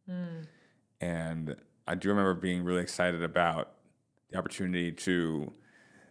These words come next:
Speaker 2: to speak with you about this, because not only was it exciting, but I had just found this community, and I, I had found it by chance, complete chance. I was invited by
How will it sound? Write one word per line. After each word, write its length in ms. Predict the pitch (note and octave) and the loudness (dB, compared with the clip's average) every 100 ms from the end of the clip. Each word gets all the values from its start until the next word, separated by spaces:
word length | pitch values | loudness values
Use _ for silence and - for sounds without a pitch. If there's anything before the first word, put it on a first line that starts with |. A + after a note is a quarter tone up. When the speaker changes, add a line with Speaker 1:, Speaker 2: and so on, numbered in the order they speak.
| _ _ _ _ _ _ - | _ _ _ _ _ _ -4
Speaker 2:
to 240 | F#2 F2+ | -2 -2
speak 320 | - G2+ - | 0 2 2
with 160 | F#2+ - | 0 0
you 280 | F2 E2 - | 0 2 0
about 380 | D#2 F2 F2+ F#2+ | -4 2 2 2
this, 260 | D#2 D#2 - | 0 -4 -2
because 420 | F#2+ F#2 F#2 F#2 | -2 2 2 4
not 240 | F#2 A2 | 4 6
only 640 | G#2 A2 G#2+ G2+ G2 G2 - - _ _ _ _ _ _ _ _ _ _ _ _ _ | 6 4 4 4 2 -2 -10 -20 _ _ _ _ _ _ _ _ _ _ _ _ _
was 300 | - G2+ G2+ | -8 2 4
it 60 | G2 | 4
exciting, 760 | F2+ - F#2 G2 A#2 E3+ E3 - | 2 2 4 4 4 0 -4 2
but 360 | G2 E2+ - _ _ | 2 2 -6 _ _
I 160 | F#2+ C#3+ | 2 4
had 160 | D#3+ | 6
just 200 | A#2 A#2 | 4 4
found 260 | - G2 G#2 | 6 8 8
this 120 | F2+ | 2
community, 540 | - F2 D2+ A#1 G1+ - - | -2 -4 -2 -6 -8 -12 -4
and 260 | F#2 F2+ | -2 -2
I, 220 | - E2 - - | -6 -10 -12 -2
I 200 | F#2 G#2 | 4 4
had 220 | B2 A#2 | 4 4
found 260 | G2+ F#2+ F2+ | 4 4 2
it 100 | D#2 | 0
by 140 | E2 | -2
chance, 520 | - - F#2 C#2+ - - | -2 0 0 0 -6 -6
complete 640 | F#2+ - G2+ G#2 F#2 - | -6 -4 0 2 2 -4
chance. 600 | - F#2+ D#2 - - - - - - - - _ _ _ _ | 0 0 2 -4 -10 -14 -18 -20 -20 -20 -20 _ _ _ _
I 220 | F#2+ F#2+ | 4 6
was 140 | G#2 G#2 | 6 4
invited 440 | F#2 F#2 F#2 E2+ | 4 4 4 6
by 520 | F#2 F2 E2+ E2 D2+ | 6 8 6 4 0